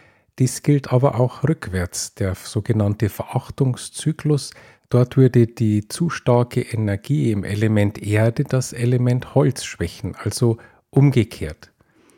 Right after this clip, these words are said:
Stellen wir uns das für folgende Situation vor. Wir resignieren, wir grübeln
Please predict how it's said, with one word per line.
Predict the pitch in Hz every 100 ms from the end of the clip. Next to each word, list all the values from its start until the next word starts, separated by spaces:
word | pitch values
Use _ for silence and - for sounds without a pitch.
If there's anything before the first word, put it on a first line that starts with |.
| _ _ _
Stellen | - 123 139
wir | 147
uns | 131 -
das | 135
für | - 139
folgende | - 131 131 120
Situation | - 131 - 120 - 131 120 113
vor. | - 80 82 - _ _ _ _ -
Wir | 113
resignieren, | 104 - 117 - 120 127 123 117
wir | 95
grübeln | - 110 110 120 120 113 107 107